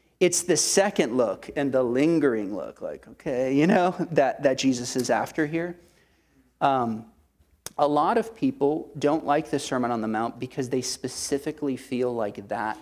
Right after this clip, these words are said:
part of it is, um, impossible. And, um, I, I don't think that's true. <laughs> Um, you know, just as a personal testimony, I,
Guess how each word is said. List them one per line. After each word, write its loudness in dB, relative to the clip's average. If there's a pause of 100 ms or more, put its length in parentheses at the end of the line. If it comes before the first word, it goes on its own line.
part 0
of -6
it -8
is, -6
um, -12 (280)
impossible. -8 (1200)
And, -6
um, -8 (580)
I, 0
I 0
don't -2
think -10
that's -4
true. -2 (220)
<laughs> 0
Um, 0
you 0
know, -6
just -8
as -4
a -2
personal -4
testimony, -4
I, -2